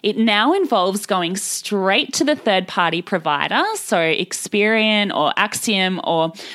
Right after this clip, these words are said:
one of the others, and basically purchasing it for use in Facebook. The unfortunate part of this is that that can be a really expensive exercise, and for, you know, most small businesses, it's not going to be a viable option.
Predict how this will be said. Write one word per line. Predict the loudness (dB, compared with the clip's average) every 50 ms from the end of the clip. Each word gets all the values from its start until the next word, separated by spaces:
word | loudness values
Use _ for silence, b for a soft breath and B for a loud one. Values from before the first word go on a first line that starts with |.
| B B
one | 0 0 2 2
of | 2 0 0 2
the | 2 2 2
others, | 2 0 0 0 0 2 2 0 0
and | 0 0 2 2
basically | 2 0 0 -2 -4 -6 -4 -2 -2 -2 -2
purchasing | -4 -8 -2 0 0 0 2 2 2 0 0 0 0 -4 -4 -2 -2
it | -2 -4 -4 -6
for | -6 -6
use | -6 -6 -4 -4 -4 -4 -4 -6 -8 -10
in | -6 -6 -6 -6
Facebook. | -6 -8 -4 -2 -2 -2 -2 -4 -8 -6 -6 -6 -6 -6 -10 -14 -14 B B B B B B B B B B B B -6
The | -2 0
unfortunate | 2 0 0 0 0 -2 -2 0 0 0 0 -2 -2
part | -2 0 0 2 2
of | 0 0
this | 0 0 0 0 -2 -2
is | -2 -2 -2 -2
that | -2 0 2 2 2 2 -2 -6 _ _ -4
that | -4 -2 -2
can | -2 -2 -2 0
be | 2 2 2
a | 0
really | 0 -2 -4 -2 -2 0 0 0 0 0 -2 -4
expensive | -6 -8 -8 -10 -4 -2 -2 -2 -2 -2 -4 -4 -4 -4 -2 -6
exercise, | -6 -6 -2 -2 -2 -2 0 -2 -2 0 0 0 0 -2 -2 -4 -2 -2
and | 0 0 0 0 -2 -2
for, | -4 -2 -2 0 2 2 0 0 -2
you | -2 -2 -2
know, | 0 0 0 0 -2 -4 -4
most | -2 0 0 2 0 -2 -4
small | -4 -2 -2 0 0
businesses, | 0 -2 -4 -2 -2 -4 -2 0 0 0 0 0 0
it's | -4 -4 -4 -2 -4
not | -2 -2 -2 -4 -2
going | -4 -2 -2 -2 -4
to | -8 -6
be | -4 -2 -2
a | -2
viable | -2 -2 -2 -2 -2 -4 -4 -6 -6 -6
option. | -6 -8 -6 -6 -6 -6 -6 -10 -12 -14 -16